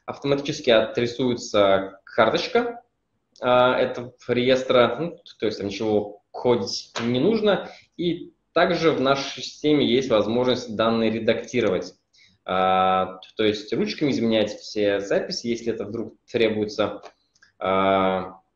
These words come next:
такая возможность есть. И также здесь же мы создаём,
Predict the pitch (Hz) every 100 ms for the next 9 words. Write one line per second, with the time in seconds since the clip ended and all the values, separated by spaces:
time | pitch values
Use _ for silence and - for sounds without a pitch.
0 | _ _ _ - - 143 113 107 110 104
1 | - - _ _ 95 78 - _ _ _
2 | _ _ _ _ _ _ _ _ _ 143
3 | 147 147 147 - - - 180 196 156 139
4 | 113 - 117 139 147 120 120 120 127 180
5 | 214 202 - - - 117 110 107 104 -
6 | 123 120 127 120 107 104 -